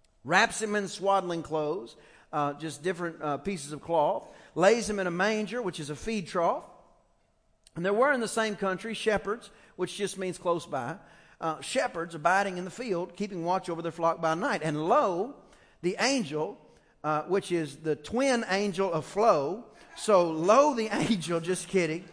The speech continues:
And lo, the angel of the Lord came unto them, and the glory of the Lord, Lord shone around them, shone about them, and they were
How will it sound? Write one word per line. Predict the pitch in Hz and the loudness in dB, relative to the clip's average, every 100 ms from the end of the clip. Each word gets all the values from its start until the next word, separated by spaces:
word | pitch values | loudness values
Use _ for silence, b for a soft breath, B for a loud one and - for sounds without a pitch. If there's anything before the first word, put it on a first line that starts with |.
| B B B B - | B B B B 0
And | 190 196 | 2 6
lo, | 262 302 | 10 10
the | 277 254 | 8 2
angel | 262 220 | 2 0
of | 214 | 0
the | 214 | 6
Lord | 226 190 - | 6 6 4
came | 214 262 226 | 0 2 0
unto | 196 | 0
them, | 165 156 190 214 | -2 -2 -2 -2
and | 180 | -4
the | |
glory | 170 247 262 | 4 6 6
of | |
the | 226 | 6
Lord, | 208 196 - - | 2 2 -4 -4
Lord | 190 185 170 | 0 0 -2
shone | - - 269 349 403 381 | -6 -2 8 10 12 12
around | 285 220 170 151 | 10 6 4 -2
them, | 143 139 226 | -4 -4 -6
shone | - 240 294 | 0 4 4
about | 254 185 160 | 6 4 4
them, | 175 247 B B B | -4 -6 B B B
and | 196 196 | 0 4
they | 226 226 | 4 6
were | 190 175 | 6 4